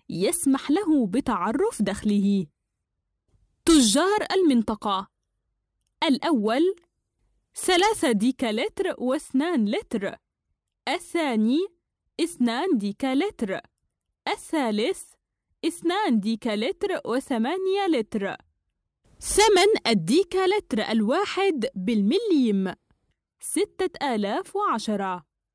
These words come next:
مركز تجميع الحليب:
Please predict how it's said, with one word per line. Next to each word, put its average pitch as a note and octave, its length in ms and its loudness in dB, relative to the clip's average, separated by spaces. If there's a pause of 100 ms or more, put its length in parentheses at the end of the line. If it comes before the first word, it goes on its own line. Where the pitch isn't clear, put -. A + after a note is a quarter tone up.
(1000)
مركز F#4+ 580 0 (160)
تجميع C4 600 0
الحليب: A3+ 640 -2